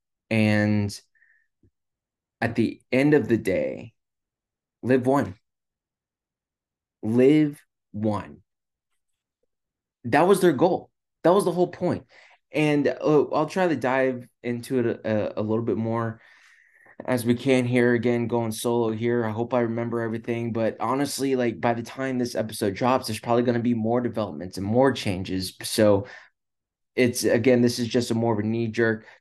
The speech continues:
gut reaction on the news of the P G A Tour and the live Tour combining into one. But my initial thought was live won. I read the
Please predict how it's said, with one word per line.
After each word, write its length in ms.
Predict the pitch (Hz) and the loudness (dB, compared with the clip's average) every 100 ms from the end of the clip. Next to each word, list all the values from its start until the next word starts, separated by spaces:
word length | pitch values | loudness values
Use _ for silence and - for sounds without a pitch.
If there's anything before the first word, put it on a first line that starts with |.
| _ | _
gut 180 | 98 - | -6 -4
reaction 720 | 107 104 98 104 - 104 101 - - - | -2 -2 -2 -6 -6 -6 -6 -10 -20 -4
on 380 | 101 107 101 80 | 0 2 2 0
the 80 | |
news 380 | 107 110 107 107 | 2 4 4 2
of 160 | - 98 | -2 -4
the 80 | 101 | -6
P 220 | - 120 | 0 0
G 200 | 110 110 | 2 2
A 40 | |
Tour 440 | 107 - 104 104 104 - _ | 2 0 0 0 -4 -12 _
and 380 | - 107 107 104 - | -2 2 2 0 -4
the 160 | 104 | -4
live 400 | 101 107 113 110 | -2 2 2 0
Tour 440 | - 107 104 101 - _ - | -4 -4 -2 -4 -8 _ -10
combining 640 | 110 98 104 110 113 110 | -6 -2 0 0 0 0
into 300 | 110 107 117 | 0 -2 -4
one. 420 | 104 101 101 98 - _ _ - _ | -4 -4 -6 -8 -12 _ _ -20 _
But 320 | - 110 110 - _ _ _ | 2 2 2 -6 _ _ _
my 140 | - 117 | -4 -2
initial 280 | 120 123 120 | -2 -2 0
thought 220 | 117 95 | 2 2
was 180 | 107 98 | -2 -4
live 440 | 101 110 110 107 | -2 -2 -2 -4
won. 400 | - 107 98 90 - | -10 -8 -6 -8 -2
I 80 | 127 | 0
read 360 | 123 208 240 | 2 2 2
the 280 | 180 123 110 | 2 4 2